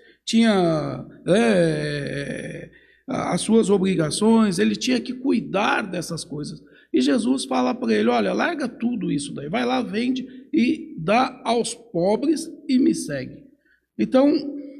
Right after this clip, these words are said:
Jesus, ele nos traz um questionamento para que nós venhamos ver estas coisas. Nós temos, irmãos, necessidades.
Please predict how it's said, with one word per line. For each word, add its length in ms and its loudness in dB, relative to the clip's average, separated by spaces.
Jesus, 600 4
ele 220 4
nos 300 2
traz 600 0
um 120 0
questionamento 880 -2
para 300 -2
que 160 -6
nós 400 -2
venhamos 640 -2
ver 500 0
estas 400 -6
coisas. 520 -4
Nós 240 2
temos, 400 4
irmãos, 460 0
necessidades. 960 -2